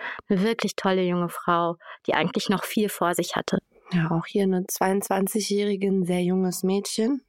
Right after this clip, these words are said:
Speaker 2: das hier darunter gelitten hat und beziehungsweise Opfer wurde. Der Täter ist ja später wegen Mordes verurteilt worden. Äh, ich gehe mal davon aus, dass sie dann,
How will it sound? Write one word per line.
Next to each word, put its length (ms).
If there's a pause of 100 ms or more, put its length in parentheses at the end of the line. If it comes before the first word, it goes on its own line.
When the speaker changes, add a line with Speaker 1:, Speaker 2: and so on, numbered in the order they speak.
(160)
Speaker 2:
das 320 (300)
hier 200
darunter 520
gelitten 440
hat 220
und 220
beziehungsweise 680
Opfer 320
wurde. 340 (720)
Der 120
Täter 360
ist 140
ja 140
später 420
wegen 220
Mordes 300
verurteilt 600
worden. 380 (500)
Äh, 260
ich 140
gehe 140
mal 120
davon 300
aus, 300
dass 160
sie 240
dann, 420